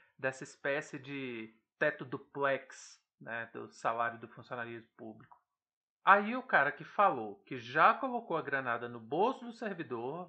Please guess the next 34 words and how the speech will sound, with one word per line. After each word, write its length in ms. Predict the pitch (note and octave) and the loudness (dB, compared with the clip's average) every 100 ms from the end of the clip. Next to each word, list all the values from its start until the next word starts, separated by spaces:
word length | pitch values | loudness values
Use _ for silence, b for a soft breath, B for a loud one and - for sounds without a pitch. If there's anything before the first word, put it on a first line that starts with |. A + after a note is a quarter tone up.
| C3 | 0
vai, 280 | C3 A2 | 2 2
na 140 | G#2+ B2+ | -2 -6
Câmara, 500 | - D3 B2+ E3 G#3 | -2 -4 -2 -6 -6
defender 460 | F#3 G3 G#3+ F#3+ | -2 0 -2 -6
um 100 | F3+ | -6
projeto 500 | F#3+ G3 D#3+ D#3 F3 | -4 -2 -2 -2 -4
que 80 | - | -2
vai 160 | F#3+ F3+ | 0 2
restringir 640 | E3 G3 - F#3 D#3 F3 | 0 -4 -6 -8 -8 -4
cada 220 | G3 F3+ | -2 0
vez 300 | F#3 G3 F3 | -2 -4 -6
mais 440 | D#3 D#3+ F#3 G3+ F3+ | -2 2 2 0 -2
o 60 | |
acesso 360 | D3+ - C#3+ C#3 | -4 -2 -4 -4
ao 40 | |
serviço 360 | - A#2 A#2 - | -10 -10 -12 -14
público 440 | - G3+ G#3 - - | -6 -6 -6 -12 -12
e, 100 | F#3+ | -8
o 60 | G#3 | -4
mais 300 | A3+ B3 A3 | -2 -4 -4
louco, 420 | F#3 G3+ G#3 - _ _ _ | 0 0 -2 -12 _ _ _
sacrificando 680 | - G#3+ G#3 A3+ - A3+ A3+ | 2 4 4 -2 -6 -4 -4
exatamente 600 | F3+ A3 A#3 G#3+ A3 A3+ | 0 0 2 -4 -4 -2
a 40 | |
parte 280 | A3 G#3+ G#3 | 4 4 2
que 80 | - | -10
tem 160 | A3+ | -8
problemas 520 | A3 G3+ G3+ A3+ A3+ - - | -2 -2 0 -4 -6 -12 0
fáceis 640 | F#3 G#3+ C#4 C#4 - G#3+ D#3+ | 8 10 10 6 -4 -6 -6
de 120 | E3+ | -6
corrigir 640 | - F3 D#3 B2+ D#3 B3+ | -2 -2 -2 -6 -4 -4
no 100 | C4+ | -6
serviço 460 | - D#3+ C#3+ C3+ B2+ | -8 -10 -10 -10 -12
público. 320 | - G2 - | -14 -16 -16